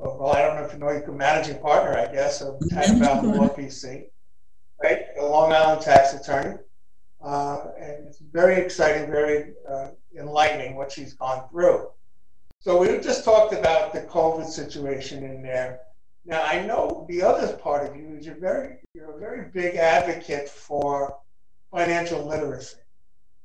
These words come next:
Speaker 1: all across the board. Especially, now, I remember you had produced a little booklet, if I'm not mistaken, Walter the Vault.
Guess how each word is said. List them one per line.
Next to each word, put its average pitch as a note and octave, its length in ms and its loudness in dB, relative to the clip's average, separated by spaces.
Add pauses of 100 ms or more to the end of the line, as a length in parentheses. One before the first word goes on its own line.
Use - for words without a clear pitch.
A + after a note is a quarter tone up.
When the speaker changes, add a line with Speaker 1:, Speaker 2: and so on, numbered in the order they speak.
(680)
Speaker 1:
all F#3+ 320 8
across E3 320 2
the C#3+ 60 -10
board. C#3+ 300 -4
Especially, - 600 -4
now, F3 240 -4
I E3+ 160 4
remember F#3 440 4
you F#3 100 -2
had F3 280 -2
produced F3 440 -6
a E3 60 -2
little F#3+ 400 0
booklet, G#3+ 380 4
if - 100 -2
I'm E3+ 220 4
not F3 220 -4
mistaken, F3+ 540 -2
Walter E3+ 360 2
the F#3 120 0
Vault. C#3+ 600 2